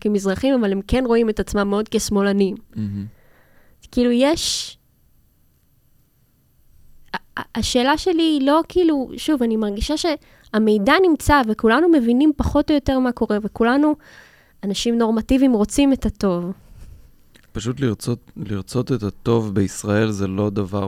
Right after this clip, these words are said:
Speaker 2: פשוט כמו לרצות את הטוב במקום שבו אין משחק סכום אפס. מקום שבו יש משחק סכום אפס, כמו בישראל, שהטוב של אחד תלוי ברע של אחר, הוא לא יכול להיות
Speaker 1: אבל זה
Speaker 2: פשוט.
Speaker 1: שקר. אבל זה בדיוק השקר.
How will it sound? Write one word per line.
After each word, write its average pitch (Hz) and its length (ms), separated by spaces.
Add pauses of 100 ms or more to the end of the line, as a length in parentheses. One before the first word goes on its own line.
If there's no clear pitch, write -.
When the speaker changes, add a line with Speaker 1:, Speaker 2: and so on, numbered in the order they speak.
Speaker 2:
פשוט - 420
כמו 101 140
לרצות 92 360
את 98 140
הטוב 95 480
במקום 101 500
שבו 98 500 (1040)
אין 113 140
משחק 104 380
סכום 101 360
אפס. - 580 (1200)
מקום 131 360
שבו 117 320
יש 113 160
משחק 107 320
סכום 104 320
אפס, 107 300
כמו 104 220
בישראל, 107 600
שהטוב 107 460
של 104 200
אחד 107 240
תלוי 101 340
ברע 101 320
של 107 220
אחר, 131 380 (580)
הוא 101 120
לא 110 160
יכול 117 260
להיות 104 440 (180)
Speaker 1:
אבל 220 200
זה 240 120
Speaker 2:
פשוט. - 220
Speaker 1:
שקר. 202 280 (960)
אבל 220 200
זה 220 160
בדיוק 226 280
השקר. 240 420